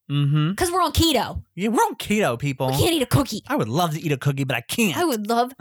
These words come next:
Speaker 2: to just lick the crumbs off of a cookie.
Speaker 1: Mm-hmm. Oh my God. You know what the, my favorite
Speaker 2: <sighs>
Speaker 1: cookie is? Is it's a soft cookie where you just, like, pick it up and it's just like, oh, it's bendable.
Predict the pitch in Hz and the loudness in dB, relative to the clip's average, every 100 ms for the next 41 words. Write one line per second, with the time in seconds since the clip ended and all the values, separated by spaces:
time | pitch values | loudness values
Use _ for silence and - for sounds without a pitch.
0 | - - 220 - 185 247 233 - - 208 | -10 -4 -2 -2 0 0 0 -2 -4 -4
1 | - 233 208 190 - 180 180 - 208 190 | 0 2 2 0 -4 -4 -4 -2 -2 0
2 | 190 151 151 151 156 151 151 160 _ - | 2 4 4 2 2 2 0 -4 _ 0
3 | 143 135 110 - 120 107 127 165 190 196 | 2 2 0 -8 -6 -6 -2 0 0 0
4 | 156 135 - 143 131 147 139 - 143 147 | -2 -6 -4 -2 0 0 -2 -4 0 0
5 | 139 120 117 139 117 - - 135 139 147 | 0 -4 -4 -2 -2 -4 -2 0 0 -2
6 | - - - - - - _ - - 143 | -6 -18 -18 -20 -20 -20 _ -6 -2 -2
7 | 143 135 147 - _ - - 147 135 127 | 0 0 -2 -6 _ -20 -4 -2 0 0
8 | 120 123 _ - - 135 127 127 120 - | -2 -4 _ -20 -2 0 2 0 0 -4
9 | - - 139 110 - 117 117 123 - 123 | -10 -2 0 0 -2 -2 -2 -2 -2 -2
10 | - 143 131 113 - - 147 139 107 104 | -2 0 2 2 -2 0 2 2 0 -8
11 | - | -8